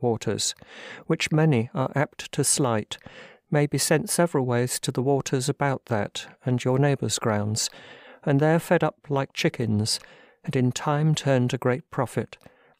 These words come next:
as I shall show. Therefore they ought not to be slighted, but carefully to be preserved, the rather because considering a pond, as I propose, will, though but four acres, feed up to one thousand six hundred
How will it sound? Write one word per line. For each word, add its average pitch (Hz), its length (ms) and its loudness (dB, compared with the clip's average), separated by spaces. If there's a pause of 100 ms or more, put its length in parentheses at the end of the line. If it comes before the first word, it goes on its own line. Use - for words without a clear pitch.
(100)
as 131 120 -2
I 135 140 2
shall 131 280 0
show. 117 420 0 (420)
Therefore 165 460 2 (120)
they 131 140 0
ought 131 180 0
not 143 280 0
to - 80 -10
be - 100 -10
slighted, 113 600 -4 (440)
but - 200 -6
carefully 165 580 0 (160)
to 143 160 -2
be 131 160 -2
preserved, 123 720 0 (480)
the 127 100 0
rather 147 380 2
because 143 380 -2
considering 151 580 2
a 120 40 2
pond, 120 440 2 (220)
as 107 180 -2
I 107 80 -2
propose, 104 640 -2 (460)
will, 170 340 4 (400)
though 139 320 2
but 135 140 -2
four - 440 0
acres, 139 560 0 (320)
feed 139 300 -2
up - 140 -4
to 135 100 -2
one 151 220 2
thousand 143 500 0
six - 340 -2
hundred 143 340 0